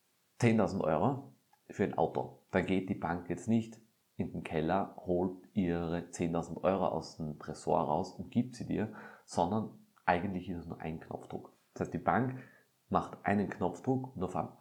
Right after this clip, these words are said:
auf einmal erscheinen zehntausend Euro auf deinem Konto. Du musst jetzt vielleicht Sicherheiten hinterlegen,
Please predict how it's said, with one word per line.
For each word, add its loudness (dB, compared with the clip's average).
auf -4
einmal 0
erscheinen 0
zehntausend 0
Euro -2
auf -8
deinem -4
Konto. -6
Du 2
musst 4
jetzt -4
vielleicht -6
Sicherheiten -2
hinterlegen, 0